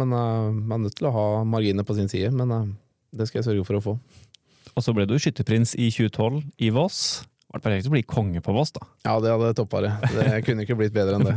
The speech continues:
Speaker 2: Nei. Vi gleder oss til å følge deg på Voss, Ole Kristian. Eh, Eline, utenfor skyttermiljøet, så har kanskje ikke du et like kjent navn som Ole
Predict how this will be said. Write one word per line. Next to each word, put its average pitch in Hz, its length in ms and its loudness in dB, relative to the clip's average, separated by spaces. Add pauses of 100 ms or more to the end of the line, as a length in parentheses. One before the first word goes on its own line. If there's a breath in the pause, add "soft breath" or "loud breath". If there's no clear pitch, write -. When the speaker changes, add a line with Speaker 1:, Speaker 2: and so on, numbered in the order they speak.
Speaker 2:
Nei. 117 220 2 (1120 loud breath)
Vi 135 160 4
gleder 135 240 2
oss 120 140 2
til 165 80 2
å - 20 0
følge 123 220 4
deg 113 160 2
på - 100 2
Voss, 110 320 0
Ole 113 400 4
Kristian. 151 540 4
Eh, 160 340 4
Eline, 175 920 4
utenfor 147 580 4
skyttermiljøet, 185 460 2
så 185 80 2
har 170 80 0
kanskje 151 160 2
ikke 147 80 0
du 143 80 2
et 143 160 -4
like 127 260 2
kjent 117 260 0
navn 131 300 4
som 120 420 4
Ole 123 140 4